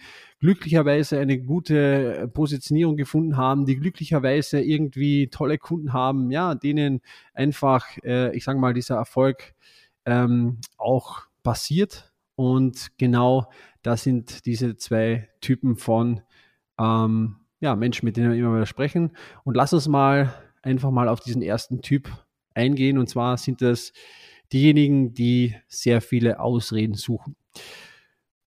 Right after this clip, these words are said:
Grundsätzlich würde ich mal sagen, auch wenn du jetzt dich hier ein bisschen ertappt fühlst und sagst, „Okay, ich gehöre vielleicht noch dazu“,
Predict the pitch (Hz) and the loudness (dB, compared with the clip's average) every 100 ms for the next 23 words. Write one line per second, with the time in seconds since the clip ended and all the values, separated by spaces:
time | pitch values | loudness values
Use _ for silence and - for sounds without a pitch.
0 | _ _ - 214 220 190 196 196 - 156 | _ _ 4 6 6 4 2 0 0 2
1 | 175 170 156 151 151 175 185 160 - _ | 4 4 2 2 2 2 2 -2 -8 _
2 | _ 139 131 160 175 165 156 - - - | _ -2 2 2 4 2 2 -8 -12 -8
3 | 139 131 175 160 139 147 147 139 - 160 | -6 -2 2 2 0 0 0 0 0 -2
4 | - - 156 151 143 127 143 143 135 - | -4 0 2 2 0 0 0 0 -2 0
5 | 151 135 - 123 156 - 127 127 131 127 | 0 0 0 2 0 2 0 0 0 0
6 | - - 123 127 - 151 175 | -2 -4 -2 -2 -2 0 0